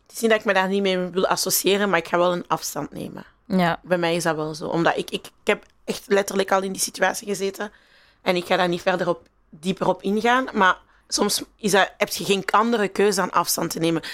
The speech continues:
Speaker 1: En, daar, en dan kan ik ook spreken over toxische families.
Speaker 2: Ja.
Speaker 1: Omdat
Speaker 2: Maar wacht even.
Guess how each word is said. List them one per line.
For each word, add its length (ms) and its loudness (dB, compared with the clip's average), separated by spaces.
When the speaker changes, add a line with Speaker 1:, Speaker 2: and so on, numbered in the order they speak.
Speaker 1:
En, 100 2
daar, 180 2
en 100 0
dan 140 4
kan 160 0
ik 120 -2
ook 100 -4
spreken 240 2
over 220 0
toxische 520 0
families. 580 0
Speaker 2:
Ja. 360 -2
Speaker 1:
Omdat 220 4
Speaker 2:
Maar 280 4
wacht 240 2
even. 260 -2